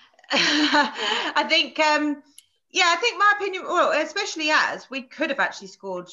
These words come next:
a couple more at the very least. So,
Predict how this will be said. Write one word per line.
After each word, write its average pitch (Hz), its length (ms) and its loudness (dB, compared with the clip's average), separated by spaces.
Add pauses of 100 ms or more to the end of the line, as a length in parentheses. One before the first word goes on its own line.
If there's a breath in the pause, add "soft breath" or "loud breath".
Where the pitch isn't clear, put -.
(140)
a 185 100 -6 (120)
couple 208 420 -4
more 160 260 -8
at - 140 -8
the 180 80 -18
very 180 320 -6
least. - 480 -10
So, 180 540 -2